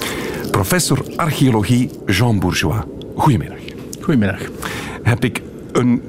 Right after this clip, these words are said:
Speaker 1: bijna correct verhaal verteld? Of zijn er toch wat details die beter kunnen?
Speaker 2: Nee, dat valt goed mee.
Speaker 1: Dat valt goed mee?
Speaker 2: Ja.
Speaker 1: Vijfduizend driehonderd jaar oud?
Speaker 2: Ja.
Speaker 1: Hoe, het, of uit welke tijd stamt de Ötzi, de ijsman, dan?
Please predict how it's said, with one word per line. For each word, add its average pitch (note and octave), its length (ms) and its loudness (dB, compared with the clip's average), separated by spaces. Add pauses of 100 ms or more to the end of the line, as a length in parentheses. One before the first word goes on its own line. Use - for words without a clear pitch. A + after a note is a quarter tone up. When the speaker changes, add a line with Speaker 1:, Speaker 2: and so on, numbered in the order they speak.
(140)
Speaker 1:
bijna B2 420 2
correct D3 300 0
verhaal E3 220 2
verteld? E3+ 480 0 (440)
Of A2 120 0 (100)
zijn B2+ 220 4
er A2+ 100 2
toch - 160 -2
wat G2+ 140 0
details A2 360 2
die F#2+ 140 2
beter E2+ 300 2
kunnen? D2 220 0 (720)
Speaker 2:
Nee, B2+ 220 6
dat F3 120 0
valt C#3 160 0
goed - 180 -2
mee. A2 140 4
Speaker 1:
Dat B2+ 140 0
valt E3+ 180 2
goed - 140 0
mee? A#3+ 160 2 (160)
Speaker 2:
Ja. - 200 0 (600)
Speaker 1:
Vijfduizend D3+ 520 4
driehonderd B2+ 380 4
jaar G#2+ 180 2
oud? - 360 0
Speaker 2:
Ja. - 200 -2 (600)
Speaker 1:
Hoe, D3+ 760 4
het, - 180 0
of - 160 0
uit - 200 0
welke B2+ 280 2 (160)
tijd D3+ 280 2
stamt - 560 0
de C#3 240 6 (140)
Ötzi, D#3+ 420 2
de G3+ 180 4
ijsman, C#3 520 2
dan? - 280 0